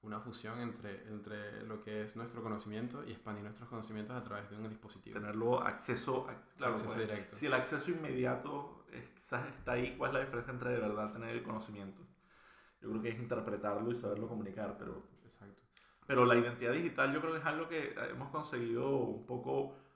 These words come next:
Speaker 2: hacer que, que perdure. Yo tengo una anécdota
Speaker 1: A ver.
Speaker 2: que va un poco en lo Ghost in the Shell, es un poco dark.
Speaker 1: Ok.
Speaker 2: Voy. Eh, una, una amiga de la universidad, bueno, no era muy amiga, una conocida de la universidad,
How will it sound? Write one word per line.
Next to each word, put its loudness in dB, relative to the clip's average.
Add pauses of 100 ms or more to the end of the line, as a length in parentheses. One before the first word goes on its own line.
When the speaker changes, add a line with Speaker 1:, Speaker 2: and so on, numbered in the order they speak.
(140)
Speaker 2:
hacer -4
que, 0
que -4
perdure. 0
Yo -2
tengo 0
una 4
anécdota -2 (1160)
Speaker 1:
A -18
ver. -10
Speaker 2:
que 2
va 6
un 0
poco 2
en 4
lo 6
Ghost 2
in 0
the 4
Shell, 0
es -4
un -6
poco -2
dark. -2 (560)
Speaker 1:
Ok. -8 (640)
Speaker 2:
Voy. 4 (400)
Eh, 0
una, 2
una 0
amiga 0
de 4
la 2
universidad, -2
bueno, 2
no 4
era 2
muy 0
amiga, -2
una -4
conocida 0
de 2
la 4
universidad, 0